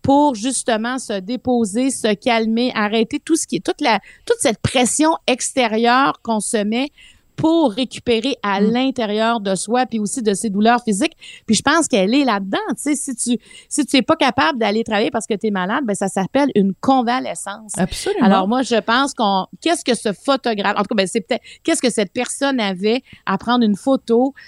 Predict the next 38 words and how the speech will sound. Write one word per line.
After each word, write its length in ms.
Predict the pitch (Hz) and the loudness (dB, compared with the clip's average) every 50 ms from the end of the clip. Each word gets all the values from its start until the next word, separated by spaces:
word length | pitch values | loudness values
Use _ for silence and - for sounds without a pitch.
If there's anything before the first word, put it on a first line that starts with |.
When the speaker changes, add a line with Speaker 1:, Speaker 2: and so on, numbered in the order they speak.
| - - _ | -20 -6 _
Speaker 1:
et 140 | - 226 220 | 0 0 2
de 100 | 190 214 | 2 2
la, 320 | 208 208 202 190 185 180 - - | 4 4 4 4 2 0 -2 -6
de 140 | 208 190 196 | -4 -2 -2
la, 400 | 196 196 190 185 180 175 175 175 - | 0 0 0 0 0 0 -2 -2 -4
de 180 | - 185 214 | -4 -4 -2
la 220 | 208 208 196 180 180 | 0 0 0 0 0
donner 380 | 180 185 233 240 233 247 277 | 0 0 0 2 2 0 0
à 140 | 269 214 185 | 0 -2 -2
des 160 | 175 190 196 | -4 -6 -6
médias 500 | 196 196 190 180 175 165 170 220 247 262 - - | -6 -6 -6 -8 -8 -6 -2 0 0 0 0 0
alors 480 | 190 185 190 190 196 208 226 240 254 | -2 -2 0 0 0 0 0 0 -2
que 140 | - - 185 | -4 -4 -4
cette 240 | 165 - 190 - - | -4 -6 -8 -10 -4
femme-là 320 | - 247 240 220 220 220 | -2 -2 0 0 0 -2
est 120 | 220 202 - | -4 -4 -4
en 120 | 185 175 - | -6 -6 -4
convalescence 800 | 214 226 214 226 220 202 185 170 - - 180 185 190 196 - - _ | -6 -4 -2 -2 -2 -2 -4 -6 -6 -6 -4 -4 -4 -8 -10 -12 _
chez 220 | - - - 269 | -6 -2 0 0
le 40 | 247 | 0
dentiste 640 | 196 196 185 170 147 - - - 185 180 - - - - - - _ _ | 0 0 0 0 -2 -2 -2 -2 -2 -2 -4 -8 -12 -20 -20 -20 _ _
avec 300 | 233 240 226 202 208 202 | 0 0 2 2 0 -2
ses 240 | - - 190 165 175 | -2 -4 -4 -2 -2
enfants. 380 | 180 170 160 - - 196 202 233 - - - _ _ _ | -2 -4 -4 -4 -4 -4 -4 -4 -8 -18 -20 _ _ _
Puis 120 | - 277 | 4 4
oui, 300 | 269 214 226 269 269 277 - - _ _ | 4 6 6 4 4 2 -2 -14 _ _
elle 220 | - 208 202 214 | 0 2 4 4
a 80 | 226 233 | 4 2
des 160 | 208 190 202 | 2 0 -2
cheveux 300 | 180 - - - 196 180 | -2 -2 -2 -2 -2 -2
blancs. 220 | 170 170 165 160 - _ _ - - - | 0 -2 -4 -6 -6 _ _ -20 -20 -14
Puis 120 | - - 190 | -10 -8 -4
je 100 | 185 214 | 0 2
veux 80 | 220 | 2
dire 340 | 196 170 170 226 269 277 - | 2 2 0 0 0 0 0
que 380 | - - 233 202 190 190 190 190 | 0 2 2 4 4 2 2 0
moi, 240 | 196 208 233 254 277 285 254 233 | 0 0 0 0 0 0 0 0
euh, 380 | 208 196 196 190 185 185 180 | 0 0 0 -2 -2 -2 -4